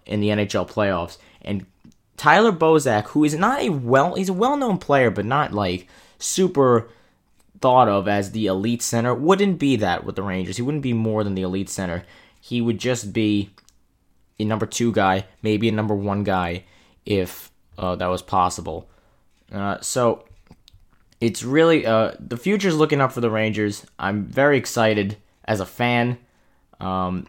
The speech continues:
to see what this team has in store for the next season. Uh, they look like they're gonna, I think they're gonna make it at least to the conference finals. If they don't make it to the conference finals, this season's a disappointment, and we wasted a lot of time and money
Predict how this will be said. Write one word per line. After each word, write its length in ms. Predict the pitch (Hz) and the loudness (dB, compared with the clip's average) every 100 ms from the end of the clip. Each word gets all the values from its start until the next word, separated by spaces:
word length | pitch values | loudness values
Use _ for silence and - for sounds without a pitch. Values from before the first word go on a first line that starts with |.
| _ - | _ -14
to 80 | - | -12
see 320 | - - 127 | -8 -2 -2
what 320 | 107 110 127 | 0 -2 -2
this 140 | 131 127 | -2 -6
team 240 | - 117 | -4 -2
has 240 | 120 113 107 | 0 0 0
in 80 | |
store 540 | 95 - 113 107 101 98 | -4 -2 0 2 0 -2
for 180 | - 107 | -6 -4
the 100 | 104 | -2
next 300 | 101 - - | -4 -6 -4
season. 440 | 101 98 92 92 - _ _ _ _ _ - | -2 -2 -4 -6 -10 _ _ _ _ _ -10
Uh, 220 | 90 92 98 | -6 -6 -2
they 220 | 113 117 | 0 0
look 320 | 120 131 127 | 2 0 0
like 240 | 120 104 | -2 -2
they're 100 | 117 | -2
gonna, 300 | 107 104 95 - - - | -2 -2 -4 -8 -20 2
I 180 | 131 151 | 4 4
think 240 | 139 135 123 | 4 0 0
they're 80 | |
gonna 140 | 120 113 | 0 0
make 180 | 110 107 | 0 0
it 80 | |
at 160 | 110 107 | -2 0
least 200 | 117 110 | -2 0
to 60 | 110 | -4
the 80 | |
conference 420 | 107 104 95 101 - | -2 -2 -2 -6 -6
finals. 420 | 95 90 87 - _ _ | -4 -4 -8 -12 _ _
If 80 | - | -6
they 100 | 123 | 0
don't 120 | 156 | 4
make 120 | 160 135 | 4 2
it 40 | |
to 60 | 131 | -2
the 60 | |
conference 380 | 127 123 117 113 | -2 -2 -2 -6
finals, 360 | 117 113 113 104 | -2 -2 -2 -2
this 140 | 104 | -4
season's 320 | 110 110 104 | -4 -2 -2
a 60 | 95 | -2
disappointment, 720 | 101 95 95 98 92 92 82 | -4 -4 -6 -4 -4 -4 -6
and 80 | 90 | -6
we 80 | 92 | -4
wasted 360 | 95 90 87 | -4 -4 -6
a 40 | 82 | -6
lot 320 | 90 92 90 | -2 -2 -2
of 60 | |
time 300 | - 92 92 90 | -6 -6 -6 -6
and 240 | 101 95 | -6 -4
money 420 | 95 92 87 87 | -4 -4 -6 -10